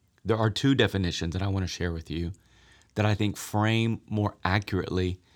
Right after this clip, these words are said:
what I mean by being a gracious leader.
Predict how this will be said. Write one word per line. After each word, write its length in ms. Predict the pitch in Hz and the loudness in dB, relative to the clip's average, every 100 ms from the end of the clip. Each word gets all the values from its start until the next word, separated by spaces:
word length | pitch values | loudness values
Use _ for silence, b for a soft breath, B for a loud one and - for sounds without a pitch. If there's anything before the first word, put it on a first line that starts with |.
| b b b b | b b b b
what 260 | - 95 107 | -2 2 4
I 160 | 101 101 | 4 2
mean 300 | 92 95 87 | 2 2 2
by 160 | 90 | 0
being 360 | 85 95 90 87 | 0 0 2 0
a 80 | 82 | -2
gracious 500 | 87 82 - 80 92 | -4 -4 -6 -4 0
leader. 340 | 101 82 76 | 0 0 -4